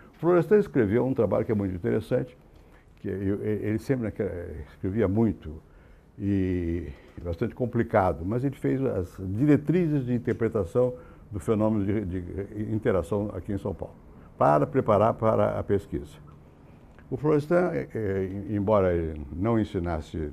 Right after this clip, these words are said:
nada a respeito de dialética nem de marxismo, ele, nessa época ele era funcionalista, era um homem de uma formação enorme, lia tudo. Eu era vizinho dele, na, na rua Nebraska, aqui no Brooklyn.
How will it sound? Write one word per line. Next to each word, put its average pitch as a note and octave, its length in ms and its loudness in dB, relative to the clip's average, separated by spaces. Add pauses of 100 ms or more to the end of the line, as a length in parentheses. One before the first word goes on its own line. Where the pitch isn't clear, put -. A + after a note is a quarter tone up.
(1040)
nada F2+ 440 2 (220)
a - 20 0
respeito E2 400 0
de D#2 100 -4
dialética F2 440 4
nem E2+ 100 -2
de F2 60 -2
marxismo, F2 380 -4
ele, F2 180 2
nessa F#2+ 480 2
época E2+ 240 0
ele E2 100 -2
era E2+ 140 -2
funcionalista, G#2+ 800 -4 (640)
era B2+ 180 6
um E3+ 80 4
homem C#3 340 2
de D3 80 -6
uma A#2 80 0
formação G2 680 -4
enorme, D#2+ 520 -2 (720)
lia C3+ 220 0
tudo. A2+ 320 -2 (340)
Eu A2+ 160 -2
era C3+ 120 2
vizinho A2 380 0
dele, D2+ 220 -6 (160)
na, F2 120 -8
na D2+ 140 -6
rua F2 360 -4 (400)
Nebraska, F#2+ 580 2
aqui F2 100 -4
no F2+ 100 -2
Brooklyn. - 360 -6